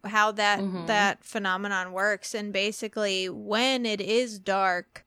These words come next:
Speaker 2: Your eyes
Speaker 1: your
Speaker 2: trick
Speaker 1: eyes
Speaker 2: you.
Speaker 1: will literally make shit up.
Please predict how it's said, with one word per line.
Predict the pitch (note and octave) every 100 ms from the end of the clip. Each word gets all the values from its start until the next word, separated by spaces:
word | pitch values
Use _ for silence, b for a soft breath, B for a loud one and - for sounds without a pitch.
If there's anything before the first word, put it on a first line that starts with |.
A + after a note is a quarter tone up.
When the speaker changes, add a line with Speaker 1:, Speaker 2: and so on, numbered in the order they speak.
| -
Speaker 2:
Your | F#3 -
eyes | D#3+ A#3+
Speaker 1:
your | A3+
Speaker 2:
trick | G#3
Speaker 1:
eyes | A3+ C4+ C#4+ A#3+
Speaker 2:
you. | A3+
Speaker 1:
will | A3 A3
literally | A3+ A#3 A3 A3 G3+ F#3
make | F3+ E3+
shit | - G#3 -
up. | - -